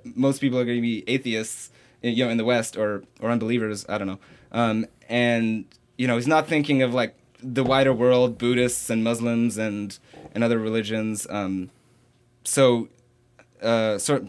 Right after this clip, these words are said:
you're, I sort of veered off your question. Um, uh, if, oh, uh, yeah, are the rest of his works as cuckoo? Well, I mean, yes and no. They're,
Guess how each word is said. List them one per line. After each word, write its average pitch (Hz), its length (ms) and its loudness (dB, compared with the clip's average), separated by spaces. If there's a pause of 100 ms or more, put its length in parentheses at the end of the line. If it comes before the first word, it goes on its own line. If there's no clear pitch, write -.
you're, 135 180 -2 (300)
I 117 40 -10
sort 131 260 -2
of 113 80 -4
veered 117 160 0
off 117 180 0
your 110 60 -4
question. 104 460 -4
Um, 104 580 -4 (1080)
uh, 160 140 6
if, 170 160 6
oh, 165 220 8
uh, 123 140 0 (180)
yeah, 143 240 6
are 135 120 6
the 147 140 6
rest 147 240 4
of 147 60 2
his 131 160 0
works 143 260 2
as 127 220 2
cuckoo? 143 300 -2 (200)
Well, 208 400 6 (1080)
I 165 80 4
mean, 185 160 6
yes 196 240 6
and 180 120 6
no. 151 280 8
They're, 156 480 8